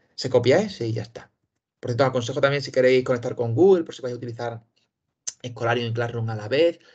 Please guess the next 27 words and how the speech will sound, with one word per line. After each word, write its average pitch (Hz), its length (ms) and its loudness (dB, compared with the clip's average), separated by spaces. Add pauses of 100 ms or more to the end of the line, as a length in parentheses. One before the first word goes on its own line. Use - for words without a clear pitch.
(200)
o 131 80 -12
queréis 123 240 -2
u-, 117 300 -4
utilizar 110 360 -4
Google 110 240 0
Drive 113 160 0
y 113 100 2
demás, 120 280 -6
se - 80 -8
puede 117 180 0
conectar 113 340 -6
con 110 220 -10
Google 139 320 2
y 113 40 -8
todo 113 220 -4
eso. - 240 -12 (360)
Eso - 180 -4
es 135 60 -4
parte 139 280 2
de 120 320 6
la, 113 160 2
mm, 113 680 -10
esa - 140 -10
es - 20 -6
la 123 100 -2
parte 123 280 -2
de, 113 260 2